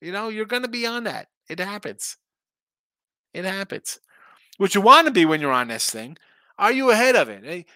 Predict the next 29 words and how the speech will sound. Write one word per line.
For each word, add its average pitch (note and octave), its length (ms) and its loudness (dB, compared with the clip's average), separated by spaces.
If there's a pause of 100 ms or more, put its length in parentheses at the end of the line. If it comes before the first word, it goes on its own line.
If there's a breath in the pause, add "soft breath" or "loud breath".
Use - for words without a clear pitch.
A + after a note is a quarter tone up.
do G3+ 80 -14
you G#3+ 80 -2
have A3 420 2 (480 soft breath)
Texas A#3+ 400 -2
at G#3+ 140 0
one A3 200 -4
thirty G#3+ 340 -2
instead G3+ 320 -6
of G3+ 60 -8
one G3+ 180 -12
forty-five? G3+ 720 -4
Do D3+ 60 -12
you E3 80 -8
have F3 260 -4
a E3+ 320 -6 (640 soft breath)
two A#3 220 -8
ten A3 260 -2
total F#3 360 -2
instead F#3+ 260 -6
of F#3 80 -8
a F#3 40 -8
two G#3 220 -12
thirteen G#3 480 -6
'cause E3 160 -8
it C#3+ 80 -12
gets C3 240 -8
bet A2 220 -8
up, G2+ 240 -14
or A2 260 -10